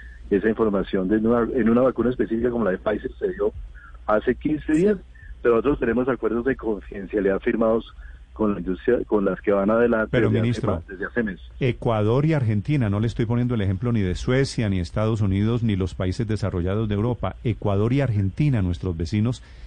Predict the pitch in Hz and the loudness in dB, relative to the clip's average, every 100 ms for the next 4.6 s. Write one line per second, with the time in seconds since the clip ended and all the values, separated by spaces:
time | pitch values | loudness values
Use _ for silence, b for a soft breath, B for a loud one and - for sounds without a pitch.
0 | b 123 110 120 139 - 151 131 110 98 | b 0 2 4 2 2 0 0 0 0
1 | 104 131 131 113 98 92 113 127 117 110 | 0 0 0 0 0 0 0 2 2 2
2 | 160 135 82 - B B B B B - | 2 2 -2 -8 B B B B B 2
3 | 139 135 147 143 131 135 131 135 131 - | 2 4 2 2 2 2 2 4 2 0
4 | 104 85 117 127 120 110 | 0 0 0 0 0 0